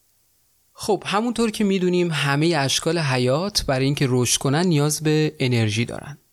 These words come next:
ما دو نوع موجود زنده داریم. موجودات زنده یا خودپرورد هستن، یعنی انرژی مورد نیاز خودشون رو خودشون تولید می‌کنن، مثل گیاهان که فتوسنتز می‌کنن. گیاهان طی این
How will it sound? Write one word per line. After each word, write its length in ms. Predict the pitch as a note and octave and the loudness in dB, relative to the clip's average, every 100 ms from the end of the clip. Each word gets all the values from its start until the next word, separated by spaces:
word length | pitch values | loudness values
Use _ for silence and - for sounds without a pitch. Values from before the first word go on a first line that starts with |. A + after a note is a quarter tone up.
| _ _ | _ _
ما 100 | E3+ | -2
دو 200 | F#3+ G3 | 0 2
نوع 160 | G3+ F3+ | 2 2
موجود 300 | D#3 C3 C3+ | 2 2 2
زنده 420 | C3+ A#2+ G2+ A2 | 2 2 0 0
داریم. 320 | - - - - - - - | -2 -6 -8 -12 -20 -20 -2
موجودات 480 | C#3+ C#3 C#3 D3+ F3+ | 0 2 0 0 0
زنده 460 | C#3 B2+ A#2+ A#2 | 0 0 0 2
یا 440 | C3 A#2+ B2 B2+ A2+ | 2 2 2 2 0
خودپرورد 920 | - - A#2+ - B2 A2+ A2+ D3 F3+ | -2 -4 -4 -2 -2 0 0 -2 -4
هستن، 540 | - D3 - C#3 C3+ B2+ | -6 -4 -2 -2 0 0
یعنی 380 | A#2+ A#2+ A#2+ - - - | 0 0 0 -4 -14 -4
انرژی 380 | C#3 B2+ A#2+ B2 | 0 0 0 0
مورد 260 | A#2 A#2 | 2 2
نیاز 300 | A#2 A#2 A2+ | 2 2 2
خودشون 480 | A#2 C#3+ C3+ C3+ C#3 | 0 -2 -2 -2 0
رو 80 | B2 | -2
خودشون 460 | - D#3+ F#3 - D#3 | -2 -2 -2 -2 -2
تولید 300 | C#3 C#3 C#3 | 0 0 -2
می‌کنن، 520 | B2+ C3 C3 C3 C#3+ - - _ | -2 -2 0 -2 -6 -12 -20 _
مثل 220 | C#3 - C3+ | -2 0 0
گیاهان 340 | B2 A#2 B2+ | 2 2 0
که 100 | C3+ | -2
فتوسنتز 760 | C3 B2 A#2+ A#2 G#2+ B2+ C#3+ E3+ | -2 -2 0 0 0 0 -2 -4
می‌کنن. 520 | D#3 D3+ C#3+ C#3 D#3 - - - - _ | -2 0 0 0 -4 -12 -20 -20 -20 _
گیاهان 360 | - B2+ C3+ C3+ | -2 0 0 0
طی 580 | C#3 C3 B2 A2 A2+ - | 0 0 0 -2 -4 -4
این 240 | B2+ A2+ | -2 -2